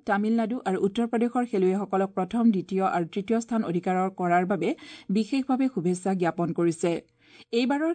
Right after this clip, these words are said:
খেলত দিব্যাংগ খেলুৱৈসকলে ওঠৰটাকৈ আন্তৰ্জাতিক অভিলেখ গঢ়াৰ বিষয়ে উল্লেখ কৰি ইয়াৰে বাৰটাত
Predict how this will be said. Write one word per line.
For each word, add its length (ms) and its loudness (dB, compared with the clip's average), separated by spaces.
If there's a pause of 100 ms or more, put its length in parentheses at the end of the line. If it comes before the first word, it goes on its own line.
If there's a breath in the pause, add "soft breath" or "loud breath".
খেলত 320 0
দিব্যাংগ 340 0 (140)
খেলুৱৈসকলে 640 0
ওঠৰটাকৈ 640 0 (180)
আন্তৰ্জাতিক 560 0 (220)
অভিলেখ 320 2 (120)
গঢ়াৰ 320 0
বিষয়ে 300 -2
উল্লেখ 280 0
কৰি 140 2 (140)
ইয়াৰে 260 0 (460 loud breath)
বাৰটাত 420 0